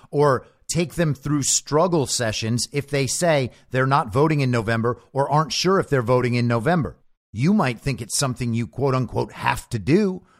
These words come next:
but other people think of it as a matter of conscience. You can't actually make someone go out of their house, participate in a political process they know to be illegitimate and corrupt,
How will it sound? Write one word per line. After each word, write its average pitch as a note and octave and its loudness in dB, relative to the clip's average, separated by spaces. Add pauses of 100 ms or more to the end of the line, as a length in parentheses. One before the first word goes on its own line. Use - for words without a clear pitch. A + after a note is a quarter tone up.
(100)
but B2+ 0
other A3+ 0
people D3 -4
think F#3 -4
of G3 -4
it G3+ -4 (160)
as D3 -4
a E3+ 4
matter F#3+ 4
of F3 -2
conscience. F3 -2 (360)
You C3 -2
can't A3 2
actually F#3 0
make F#3 0
someone C#3+ 0 (200)
go B2 -4
out C3 0
of A#3+ -4
their A#3 2
house, E3+ 2 (140)
participate G3+ 0
in D#3 0
a D3 0
political F#3 -2
process F3 0
they C#3 -2
know D3+ 2
to D#3+ 0
be D3+ -4
illegitimate F3 0 (220)
and D3 -2
corrupt, E3 0